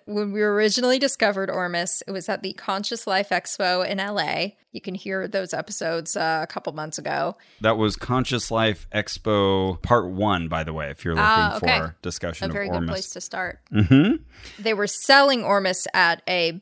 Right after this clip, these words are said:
Speaker 1: booth there, and the woman who tried to sell me some, she told me that it made her son a magnet for baseballs.
Speaker 2: And just separated from that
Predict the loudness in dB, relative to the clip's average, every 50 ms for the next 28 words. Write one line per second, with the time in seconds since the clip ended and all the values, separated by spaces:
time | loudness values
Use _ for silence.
0 | _ _ 0 0 0 0 -2 -4 -4 -2 0 0 0 2 0 0 -2 -2 -4 _
1 | -2 0 0 2 2 2 0 -2 -4 -8 -6 -4 -4 -2 -2 -2 0 0 0 -2
2 | -2 -4 -6 -2 0 2 2 0 0 -4 -4 0 2 4 4 4 2 0 -4 -4
3 | -4 -4 -2 -2 -4 -4 -6 -6 -10 -12 -12 -12 -8 -4 -4 -2 -2 -2 -4 -4
4 | -4 -6 -6 -6 -6 -8 -8 -8 -8 -8 -6 -4 -4 -4 -4 -4 -6 -8 -8 -6
5 | -6 -4 -4 -4 -6 -8 -10 -12 -16 _ -6 -6 -4 -4 -6 -6 -4 -2 2 6
6 | 6 8 6 6 2 -2 -8 -10 -10 -8 -6 -6 -8 -8 -10 -16 _ _ _ _
7 | _ _ -12 -8 -8 -6 -6 -8 -10 _ _ _ _ _ -6 -6 -4 -4 -4 -6
8 | -6 -6 -10 -12 -12 -12 -14 -10 -6 -4 -4 -4 -4 -8 _ _ _ _ _ _
9 | _ _ _ 2 4 4 6 4 2 2 2 4 4 4 2 -2 -6 -8 -8 -6
10 | -2 2 4 4 4 4 4 4 4 4 4 4 2 0 0 2 2 2 4 4
11 | 2 2 2 0 -2